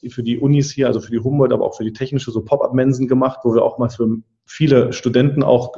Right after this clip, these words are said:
kurzzeitig gekocht, also kurzzeitig heißt im Sinne von, wir hatten einen Vormittag Zeit und mussten für viele kochen, ähm, hatten deswegen auch viel, sag ich mal, dann mehr und mehr auch mit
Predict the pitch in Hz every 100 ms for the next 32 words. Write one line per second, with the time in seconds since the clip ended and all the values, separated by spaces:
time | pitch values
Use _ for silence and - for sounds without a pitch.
0 | - - 120 - 143 143 - 127 123 120
1 | 120 - 135 - _ - 107 107 - 135
2 | 123 120 104 101 - _ 120 117 127 107
3 | 120 120 120 110 107 - _ _ - 120
4 | 127 123 127 - 131 135 127 98 - 123
5 | 143 123 131 - - 120 - 139 127 147
6 | 139 131 165 - - - - - _ 127
7 | 123 123 - _ _ _ - 123 156 143
8 | 143 156 151 139 - 165 156 147 - 139
9 | 147 139 139 143 135 139 151 127 131 139
10 | - - 135 -